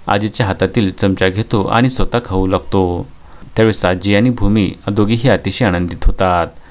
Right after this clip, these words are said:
आणि आकाश हा भूमीला आणि सर्वांना बोलतो, "सायकल राणी बघ, मी माझ्या हाताने आता जेवण करत आहे."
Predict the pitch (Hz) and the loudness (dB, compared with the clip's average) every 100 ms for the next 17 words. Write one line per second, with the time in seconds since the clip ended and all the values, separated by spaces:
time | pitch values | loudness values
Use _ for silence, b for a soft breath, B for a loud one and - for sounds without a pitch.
0 | B B B - 107 101 95 101 - 117 | B B B -2 2 2 2 -2 0 0
1 | 92 104 104 110 90 107 127 127 110 107 | 2 2 2 2 0 0 0 0 0 2
2 | 92 98 117 95 92 - - 107 98 107 | 2 0 0 2 2 0 -2 0 2 2
3 | 110 107 95 110 95 110 110 110 127 98 | 4 2 2 2 2 2 2 2 0 -2
4 | 90 101 104 95 117 95 98 113 127 95 | 0 0 2 2 0 2 2 2 2 0
5 | 98 92 90 92 85 101 - | 0 -2 -2 -2 -2 -6 -12